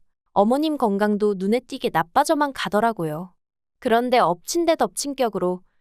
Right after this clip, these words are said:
신우까지 이혼을 했어요. 이혼을 당했다고 표현을 하는 게 맞으려나요? 귀책 사유가 신우한테 있었거든요. 워낙 가족들이 다 같이 쉬쉬해대는 일이라 저도 정확히는 모르지만 뭐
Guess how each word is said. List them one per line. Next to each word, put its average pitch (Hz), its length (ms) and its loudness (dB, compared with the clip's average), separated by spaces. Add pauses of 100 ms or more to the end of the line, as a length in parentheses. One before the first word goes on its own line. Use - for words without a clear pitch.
(180)
신우까지 349 640 0
이혼을 233 400 0
했어요. 160 640 -6 (420)
이혼을 285 420 2
당했다고 202 720 2
표현을 359 440 2
하는 254 200 2
게 208 100 2
맞으려나요? 175 840 0 (420)
귀책 247 360 -2
사유가 262 460 2
신우한테 330 520 2
있었거든요. 180 840 -4 (460)
워낙 214 360 0
가족들이 247 540 -4
다 208 140 -6
같이 208 360 -4
쉬쉬해대는 311 680 0
일이라 190 340 0
저도 196 280 -4
정확히는 233 640 -4
모르지만 190 520 -2
뭐 160 360 -4